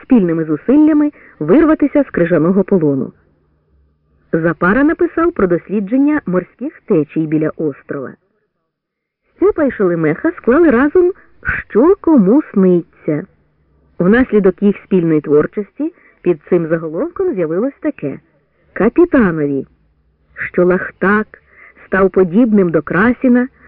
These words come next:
трощить кригу і суне із швидкістю десяти миль на годину просто курсом Архангельськ. Старшому механікові,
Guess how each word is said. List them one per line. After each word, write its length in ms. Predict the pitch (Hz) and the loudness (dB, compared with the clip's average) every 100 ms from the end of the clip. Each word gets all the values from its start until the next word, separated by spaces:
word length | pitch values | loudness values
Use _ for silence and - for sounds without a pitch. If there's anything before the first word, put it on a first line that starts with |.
| - _ _ | -20 _ _
трощить 520 | 175 196 - - 151 | 2 2 2 -4 -6
кригу 580 | - 156 185 277 277 294 _ - - - | -6 0 2 4 2 0 _ -20 -8 -2
і 140 | 202 - | -2 0
суне 280 | 311 311 285 | 0 2 0
із 140 | 240 | -4
швидкістю 680 | 208 214 262 _ 247 _ 233 | -6 -10 -12 _ -20 _ -18
десяти 440 | 190 202 185 226 214 | -16 -14 -14 -12 -12
миль 180 | 202 | -12
на 140 | 170 160 | -14 -16
годину 580 | 160 151 233 294 302 277 _ | -16 -8 -6 -6 -10 -14 _
просто 520 | - 220 185 - 147 | -4 -4 -4 -10 -16
курсом 640 | - 233 294 - 262 254 - | -8 -8 -8 -6 -6 -6 -4
Архангельськ. 880 | 180 185 - 151 156 143 - _ - _ _ _ _ _ _ _ _ - - | -4 -4 -6 -6 -4 -6 -6 _ -20 _ _ _ _ _ _ _ _ -20 -8
Старшому 480 | 151 226 - 359 381 | -4 -2 0 2 2
механікові, 720 | 403 233 214 214 214 214 | 0 0 0 0 0 -2